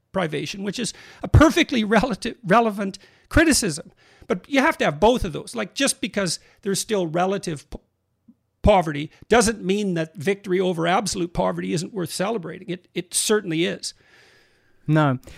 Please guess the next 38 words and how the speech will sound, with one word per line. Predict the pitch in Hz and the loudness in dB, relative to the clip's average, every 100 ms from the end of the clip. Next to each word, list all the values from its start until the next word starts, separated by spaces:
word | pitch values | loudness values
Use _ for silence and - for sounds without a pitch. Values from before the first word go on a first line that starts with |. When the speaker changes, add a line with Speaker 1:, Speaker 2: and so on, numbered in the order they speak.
| - | -2
Speaker 1:
So, | - 311 | 4 6
okay, | 294 302 247 | 6 4 2
so | - | 4
we | 226 233 | 6 6
have | 254 | 6
to | 269 | 4
orient | 240 233 226 220 | 4 4 0 -2
ourselves | 185 214 180 | -2 -2 -2
spiritually. | - 254 294 - 160 - - | -2 -2 -2 -4 -8 -10 -4
Absolutely. | 208 196 247 254 233 - | -4 -2 -2 -2 -4 -4
I | 175 | -4
agree | 196 190 247 | -2 -2 -2
with | 208 | -4
that. | 151 139 - | -6 -8 -8
There's | 190 - | -10 -2
no | 202 | -2
doubt | 196 240 | 0 -2
about | 220 214 208 | -2 -6 -8
that. | 170 - 190 | -12 -4 2
Speaker 2:
My | 208 | 4
sense | 247 214 175 | 4 0 0
is | 160 | -2
that | 165 151 | 0 0
this, | 160 147 - | 2 2 2
um, | 135 131 127 123 - | 2 2 0 -2 -4
you | 135 | -2
know, | 120 120 117 | 0 -2 -2
um, | 113 113 110 110 113 | 0 0 -2 -4 -6
vanquishing | - 123 139 131 120 - 117 110 | -2 0 0 0 -2 0 0 0
of | 104 | 0
absolute | 113 - 120 117 - | 0 -2 -4 -4 -2
poverty, | 135 123 110 120 | -2 -2 -4 -6
poverty | - 110 127 117 - 113 | -6 -4 -2 -2 -2 -2
is | 113 | 0
an | 117 120 | 0 0
inadvertent | 151 135 123 110 123 123 120 - 117 | 2 2 2 0 2 2 2 -4 -6
side | - - 139 131 | -4 0 2 2
effect | 110 - 104 - - | -2 -2 -4 -4 -14